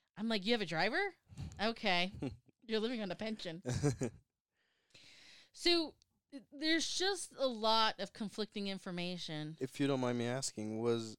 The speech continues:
Speaker 2: uh, what were the murder weapons on the other two cases?
Speaker 1: You know, that's a great question. I think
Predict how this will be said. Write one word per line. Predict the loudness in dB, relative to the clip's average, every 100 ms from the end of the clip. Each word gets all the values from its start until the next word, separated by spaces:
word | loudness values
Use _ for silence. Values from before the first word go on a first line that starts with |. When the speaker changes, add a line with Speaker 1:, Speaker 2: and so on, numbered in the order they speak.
| 0
Speaker 2:
uh, | 2 2 -2 -4 -8 -2
what | 2 4
were | 6
the | 8 8 8
murder | 4 4 4
weapons | 6 4 2 -2
on | -2
the | -2
other | -2 -4
two | -8 -12
cases? | -10 -10 -12 -16 -18 _ -2
Speaker 1:
You | 0
know, | 0
that's | -2 -4
a |
great | -2 -4 -2
question. | -2 0 -2
I | -4
think | -4 -6 -6